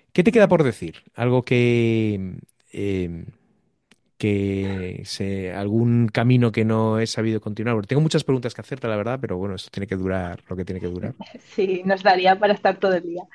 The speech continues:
Speaker 2: Eh, pues, y es que sobre todo quiero agradecerte, porque es que ya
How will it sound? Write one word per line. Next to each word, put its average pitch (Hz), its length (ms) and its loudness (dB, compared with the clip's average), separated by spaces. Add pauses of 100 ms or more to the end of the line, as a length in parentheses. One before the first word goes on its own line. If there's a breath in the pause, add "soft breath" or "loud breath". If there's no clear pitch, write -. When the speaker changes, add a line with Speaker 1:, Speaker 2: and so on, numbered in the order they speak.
(560 loud breath)
Speaker 2:
Eh, 196 640 6
pues, 190 160 0 (560 loud breath)
y 196 100 -10
es - 100 -16
que 202 100 -6
sobre 202 260 2
todo 196 220 4
quiero 208 160 2
agradecerte, 196 720 0
porque 180 500 0
es 180 160 -8
que 202 320 4
ya 196 240 0